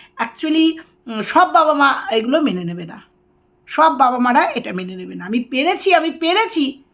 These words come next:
এটা যদি সুস্থ স্বাভাবিক একটা কর্ম করে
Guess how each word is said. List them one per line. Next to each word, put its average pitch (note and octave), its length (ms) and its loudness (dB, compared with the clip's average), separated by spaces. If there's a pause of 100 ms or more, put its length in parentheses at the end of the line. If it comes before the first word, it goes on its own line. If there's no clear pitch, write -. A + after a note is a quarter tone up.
(300)
এটা B3 180 -6
যদি C4+ 360 -4 (120)
সুস্থ F#4 340 -6
স্বাভাবিক D#4+ 720 2 (200)
একটা D4 500 2 (840)
কর্ম F#4+ 380 4
করে C4+ 360 0